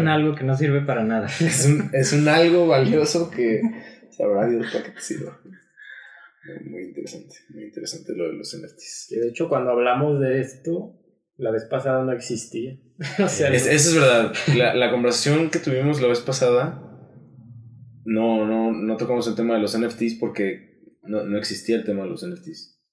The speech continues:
Speaker 3: Y ahorita todo el mundo habla de, de N F Ts. O sea, yo he visto también en, en Instagram, sigo varias páginas de,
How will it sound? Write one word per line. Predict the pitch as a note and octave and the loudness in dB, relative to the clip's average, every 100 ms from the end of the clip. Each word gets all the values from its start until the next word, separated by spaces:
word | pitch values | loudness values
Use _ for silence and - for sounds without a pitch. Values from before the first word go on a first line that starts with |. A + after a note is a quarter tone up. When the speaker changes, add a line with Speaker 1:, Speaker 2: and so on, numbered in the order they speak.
| _ | _
Speaker 3:
Y | G#2+ G#2 | -4 0
ahorita | G2 F#2+ G2+ A2+ | 0 -2 -4 -4
todo | A2 | -2
el | G#2+ | -2
mundo | G#2+ G#2+ G#2+ G2 | -2 -2 0 0
habla | F#2+ G2+ G2 | 0 -2 0
de, | F#2+ F2 - - _ _ _ _ _ | -4 -6 -12 -20 _ _ _ _ _
de | - | -10
N | F2+ | -8
F | G2+ | -8
Ts. | - A2 | -8 -8
O | G2 | -4
sea, | G#2 | -4
yo | G2+ - C3 | -4 -4 -2
he | |
visto | C#3+ C#3+ | 0 -2
también | A2+ B2 C3 | -6 -6 -4
en, | C3 - | -6 -4
en | G#2+ A2+ | -6 -4
Instagram, | C3+ D3+ C#3 C3+ | -4 -2 0 -2
sigo | A#2+ A2 A#2+ | -2 0 2
varias | A#2 A#2+ A2+ | 2 0 -2
páginas | G#2 G2+ G#2+ G2+ F2 | -6 -6 -6 -8 -10
de, | - | -10